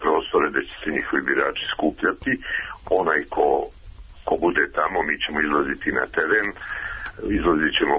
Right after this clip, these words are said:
po redu prvenstva zahteva, izlazit ćemo van radnog vremena, u toku radnog vremena, i radit ćemo subotom i nedeljom. Ima nas u Srbiji Precizno da vam kažem, u ovom trenutku četiristo trideset jedan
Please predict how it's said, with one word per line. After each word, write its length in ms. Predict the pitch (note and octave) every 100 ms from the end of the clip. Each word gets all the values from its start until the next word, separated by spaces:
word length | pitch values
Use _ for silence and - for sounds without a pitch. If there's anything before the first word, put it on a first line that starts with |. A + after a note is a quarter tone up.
| -
po 80 | D2+
redu 220 | D#2+ - - D2+
prvenstva 520 | C#2+ D#2 D2+ - C#2+ B1+ D#2
zahteva, 680 | F2 E2+ - A2 A2 G#2+ G2+ - - -
izlazit 340 | E2 D#2 D2 C#2
ćemo 240 | - - D2 C#2 - - - - - D2+
van 140 | G2 G2+
radnog 300 | G2+ - F#2+ E2+
vremena, 340 | F#2+ F#2 D#2+
u 100 | - A2+
toku 220 | G2 -
radnog 340 | F2+ G2 F2+ F2+ F#2
vremena, 400 | F#2+ F#2+ F#2 E2+ -
i 20 | - - - - E2+
radit 220 | - -
ćemo 160 | - C#2+ -
subotom 440 | G2 D2+ D#2 - C2+
i 100 | C2+
nedeljom. 440 | E2+ F#2 G#2 G#2+ G2+ - - - - - - -
Ima 260 | A2 F#2 F2+
nas 240 | E2 E2+ - - - - -
u 80 | A2+ -
Srbiji 440 | G#2 G2+ F2+ E2+ D#2 - - - - - - - -
Precizno 520 | F2+ - F#2 D2+ D#2+
da 100 | D2+
vam 140 | D2
kažem, 400 | F#2+ F#2+ D#2+ D#2+
u 40 | F2
ovom 200 | E2+ D2+
trenutku 500 | D#2+ E2+ G2+ - - -
četiristo 480 | A#2 - G2+ - E2+
trideset 580 | - F#2 E2+ - F#2 -
jedan 300 | F#2+ E2 E2